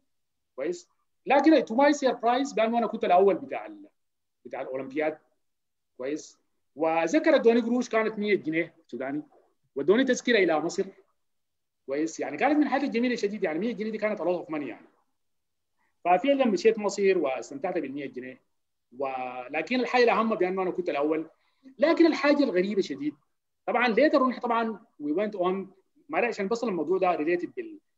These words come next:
بال-، بالأولمبياد يعني. ف we went on وخشينا الجامعة،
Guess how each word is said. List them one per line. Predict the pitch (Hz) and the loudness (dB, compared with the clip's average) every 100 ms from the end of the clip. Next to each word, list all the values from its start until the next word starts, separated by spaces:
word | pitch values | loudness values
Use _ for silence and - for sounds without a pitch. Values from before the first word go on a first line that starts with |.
| _ - | _ -14
بال-، | 120 - | -14 -14
بالأولمبياد | 131 127 131 127 139 127 | -16 -14 -16 -8 -6 -6
يعني. | 113 123 127 _ _ _ _ _ - | -10 -10 -14 _ _ _ _ _ -4
ف | |
we | 165 160 160 | -2 0 2
went | 285 320 262 | 4 4 4
on | 247 254 - _ _ _ _ | 2 -2 -6 _ _ _ _
وخشينا | 302 - 165 165 156 294 262 | -4 -2 -2 -6 -2 0 2
الجامعة، | 185 185 185 220 254 - | 2 2 2 0 -4 -16